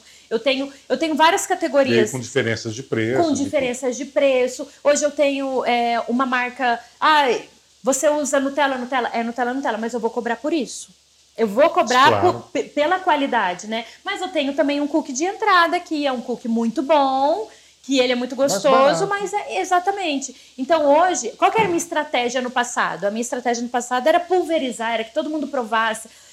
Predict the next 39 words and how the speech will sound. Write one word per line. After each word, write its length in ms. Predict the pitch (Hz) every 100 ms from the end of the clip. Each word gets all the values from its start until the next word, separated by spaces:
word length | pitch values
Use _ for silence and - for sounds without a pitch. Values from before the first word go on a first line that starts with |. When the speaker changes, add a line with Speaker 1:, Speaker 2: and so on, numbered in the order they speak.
| _
Speaker 1:
que 80 | 277
eu 80 | 277
conseguisse 540 | 302 294 254 311 330 240 359 359 359 -
desmistificar 680 | 339 - - - 294 311 277
isso 380 | 269 320 - 302
no 100 | 254
pessoal, 500 | 254 247 262 269 277
que 140 | 269
cookie 420 | - 285 294 -
era 280 | 285 269 269 - _ -
uma 160 | 262 262
bolacha 480 | 269 269 269 277
seca, 580 | 262 - - 277 294 294
sem 260 | 294 294 262
graça 380 | 233 240 262 277
que 100 | 247
vende 260 | 247 233
no 60 | 240
mercado. 540 | 226 226 226 196 185
Speaker 2:
Uhum. 300 | 120 104 87 101
Speaker 1:
Eu 120 | 233
queria 300 | 294 285 302
mostrar 380 | 320 320 320 320
que 100 | 440 403
não, 260 | 277 302
que 120 | 285 285
era 140 | 269
uma 120 | 277
sobremesa, 1000 | 277 311 240 359 427 330 262 254 269 240
um 60 | 240
Speaker 2:
Você 60 |
Speaker 1:
doce 200 | 247 254 -
Speaker 2:
criou 160 | 254 277
um 20 |
Speaker 1:
muito 160 | 320 403
Speaker 2:
cookie 340 | 185 262 254
Speaker 1:
bom. 120 | 269 262
Speaker 2:
gourmet, 420 | 220 165 135
né? 100 | 110